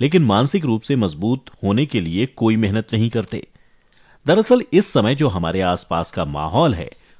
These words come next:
वो बहुत ज्यादा दिखावे का माहौल बनता जा रहा है। इस वजह से लोग बाहरी शरीर पर काम कर उसको खूबसूरत बना लेते हैं, लेकिन अंदरूनी खूबसूरती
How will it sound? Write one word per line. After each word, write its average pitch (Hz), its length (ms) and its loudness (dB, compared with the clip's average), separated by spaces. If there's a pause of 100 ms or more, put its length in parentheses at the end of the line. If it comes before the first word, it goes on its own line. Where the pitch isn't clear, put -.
वो 160 100 2
बहुत 131 500 0
ज्यादा 87 300 -2
दिखावे 113 580 0
का 120 120 -2
माहौल 92 280 0
बनता 82 280 -6
जा 78 200 -6
रहा 76 140 -10
है। - 80 -18 (580)
इस 156 160 0
वजह 127 240 2
से 127 140 0
लोग 110 240 0
बाहरी 98 280 -2
शरीर 92 300 -4
पर 101 100 -4
काम 87 300 -4
कर 135 200 -2
उसको - 460 -6
खूबसूरत 135 520 -4
बना 143 220 0
लेते 131 260 -4
हैं, 120 120 -14 (600)
लेकिन 220 220 0
अंदरूनी 123 640 2
खूबसूरती - 640 -4